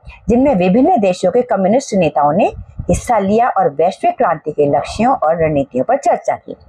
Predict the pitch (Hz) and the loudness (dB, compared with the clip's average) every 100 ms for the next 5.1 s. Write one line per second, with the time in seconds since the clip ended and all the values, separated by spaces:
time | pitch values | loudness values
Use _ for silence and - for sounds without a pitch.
0 | - - - - 180 202 185 190 - 262 | -18 -16 -18 -2 0 0 0 -2 0 0
1 | 220 196 233 190 180 185 175 190 170 156 | 2 2 2 0 0 0 2 0 -2 -2
2 | 170 170 - 277 302 240 240 226 240 226 | -2 0 0 0 2 2 2 2 0 0
3 | 214 220 - - 147 160 285 262 202 196 | 2 0 0 -2 2 2 4 2 2 0
4 | 185 - 175 180 170 165 175 175 165 170 | -2 -2 -2 0 0 -2 0 0 2 2
5 | 226 | 2